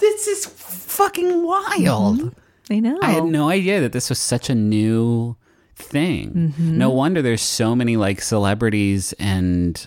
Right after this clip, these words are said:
Speaker 1: um, you know, assassins that, d-, you know, have to go by their whole thing. Like,
Speaker 2: <laughs>
Speaker 1: J-, J-, John, John Paul Gosler, Paul, what's his name?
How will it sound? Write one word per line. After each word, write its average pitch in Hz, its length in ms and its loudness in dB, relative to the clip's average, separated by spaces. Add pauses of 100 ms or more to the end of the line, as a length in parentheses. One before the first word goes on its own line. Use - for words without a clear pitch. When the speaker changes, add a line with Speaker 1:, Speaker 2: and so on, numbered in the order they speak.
Speaker 1:
um, 85 560 -2
you 98 120 -2
know, 85 120 0
assassins 104 720 0
that, - 300 -2
d-, 104 100 0 (140)
you 107 100 2
know, 90 300 0 (400)
have 107 220 0
to - 80 0
go 98 160 2
by 92 140 2
their 95 120 2
whole 92 180 2
thing. 104 500 -2 (100)
Like, - 100 -10
Speaker 2:
<laughs> - 40 -2
Speaker 1:
J-, 220 340 2
J-, - 240 -2
John, 139 400 2
John 143 220 2
Paul 139 280 0
Gosler, 143 520 0
Paul, 151 400 0
what's 160 180 0
his 160 100 -4
name? 170 320 0